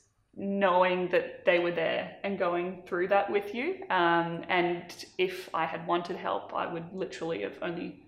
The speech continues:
had to have reached out my hand and I could have touched her bed. <laughs> That's how small the rooms were, and she was right there for me. Um, so I think that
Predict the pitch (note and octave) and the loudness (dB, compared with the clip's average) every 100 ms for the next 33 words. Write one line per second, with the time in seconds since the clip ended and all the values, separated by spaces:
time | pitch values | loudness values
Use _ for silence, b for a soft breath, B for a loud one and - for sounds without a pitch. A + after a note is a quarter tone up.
0 | _ - - - F3+ - F3 - - F3 | _ -8 -8 -8 -8 -6 -6 -4 -4 -4
1 | F3 F3 - - F3 - - - - - | -4 -4 -6 -8 -10 -12 -10 -10 -10 -8
2 | - - - - - - E4+ E4 - - | -6 -4 -4 -6 -10 8 8 8 2 4
3 | G#3+ - - G#3 A#3 G3 G3 F#3 F#3 G3+ | 4 8 8 8 8 6 6 6 4 4
4 | G3+ E3 E3 F3 - F3+ F3 F#3 E3+ - | 4 6 6 4 0 0 2 4 4 4
5 | - - - - - - B B B B | 2 2 -2 -8 -10 -12 B B B B
6 | G#3 F#3+ F#3 F#3 F3+ F3+ B B - G#3+ | 6 8 8 6 2 -2 B B 6 8
7 | G#3+ A#3+ A#3 G#3 F#3 - - | 8 4 4 4 4 2 -8